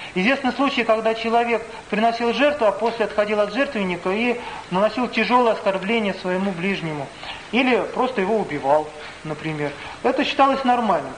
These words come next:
Убийство человека и принесение жертв, они, а, не соотносились друг с другом. Конечно, полагались очистительные жертвы после убийства или какого-то преступления,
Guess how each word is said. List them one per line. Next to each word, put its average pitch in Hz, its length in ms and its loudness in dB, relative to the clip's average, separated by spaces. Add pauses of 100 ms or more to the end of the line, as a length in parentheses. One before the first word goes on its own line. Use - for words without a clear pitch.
(180)
Убийство 208 420 0
человека 214 560 2
и 185 40 -2
принесение 202 580 0
жертв, 262 320 0
они, 190 480 2 (360)
а, 175 440 4
не 202 240 0
соотносились 226 500 0
друг 226 220 -2
с - 20 -8
другом. 185 300 -2 (640)
Конечно, 220 340 2
полагались 233 540 4
очистительные 220 720 0
жертвы 220 300 0
после 202 340 -4
убийства 185 560 -2
или 160 180 -4
какого-то 180 440 0
преступления, 175 720 -2